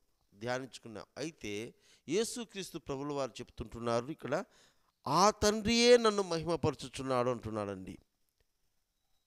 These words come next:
అంటే దేవుని యొక్క మహిమ యేసుక్రీస్తు ప్రభువుల వారికి దయచేస్తున్నట్టుగా మనం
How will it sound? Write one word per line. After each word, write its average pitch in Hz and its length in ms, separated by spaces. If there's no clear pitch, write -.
అంటే 196 220
దేవుని 226 600
యొక్క 226 220
మహిమ 170 440
యేసుక్రీస్తు 180 880
ప్రభువుల 143 500
వారికి 135 500
దయచేస్తున్నట్టుగా 131 840
మనం 113 220